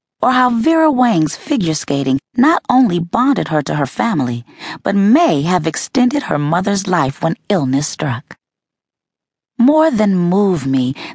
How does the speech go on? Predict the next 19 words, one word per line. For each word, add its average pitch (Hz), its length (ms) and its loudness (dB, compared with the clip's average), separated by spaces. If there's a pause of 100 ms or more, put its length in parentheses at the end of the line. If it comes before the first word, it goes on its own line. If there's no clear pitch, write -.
these 320 300 0 (100)
essays 185 560 -2
motivated 147 840 0
me. 117 240 -6 (680)
They 254 220 2
have 254 300 0
given 240 320 4
me 208 120 2
words 202 400 0
of 170 140 0
wisdom 170 460 0 (100)
I'll 226 160 -2
take - 320 -6
with 220 240 -2
me 180 180 -2
on 185 120 -2
the 165 80 -2
court 151 380 -4 (220)
and 214 360 0